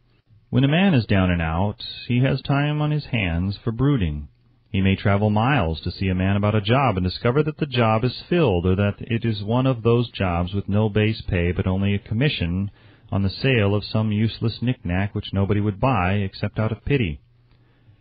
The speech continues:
Turning that down, he finds himself back on the street with nowhere to go but just anywhere. So he walks and walks. He gazes into store windows at luxuries which are not for him, and feels inferior and gives way to people who stop to look with an active interest.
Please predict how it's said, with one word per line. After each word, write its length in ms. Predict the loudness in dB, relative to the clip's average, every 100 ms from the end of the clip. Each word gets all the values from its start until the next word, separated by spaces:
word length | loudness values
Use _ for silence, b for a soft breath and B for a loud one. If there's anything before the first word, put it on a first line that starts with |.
| b -4
Turning 260 | 0 2 4
that 240 | 2 2
down, 360 | 0 2 2 2
he 120 | 2
finds 360 | 0 2 2 0
himself 380 | -2 -2 -2 -2
back 260 | -2 -2 0
on 80 |
the 80 | -2
street 400 | -2 -2 -2 -4
with 100 | -4
nowhere 320 | 0 2 0
to 120 | 0 0
go 280 | 2 2
but 140 | 2 0
just 260 | -2 -2
anywhere. 540 | -2 0 0 -2 -4 -10 _ _ _ _ _ _ b b b b b b b
So 200 | -2 4
he 80 | 4
walks 440 | 4 2 0 -2 -4
and 140 | 0
walks. 760 | 2 2 0 -6 -16 -18 -16 -6
He 120 | -2
gazes 400 | 2 2 2 0
into 160 | 0 0
store 320 | 0 2 4
windows 440 | 2 2 4 4
at 100 | 0
luxuries 680 | 0 0 0 -2 0 -2 -2
which 220 | -4 -2
are 80 | 0
not 280 | 0 -2 -4
for 120 | -2
him, 400 | 0 0 0 -4 -6
and 140 | -4
feels 320 | 0 0 2
inferior 600 | -2 -2 0 2 4 2
and 220 | 2 2 2
gives 200 | 0 0
way 260 | 0 0
to 100 | -2
people 300 | -4 -4 0
who 160 | 0 -2
stop 400 | -2 -2 -2 -2
to 100 | -2
look 380 | 2 2 0 -4
with 160 | -2
an 80 | 0
active 320 | 0 0 0
interest. 460 | 0 0 -2 -4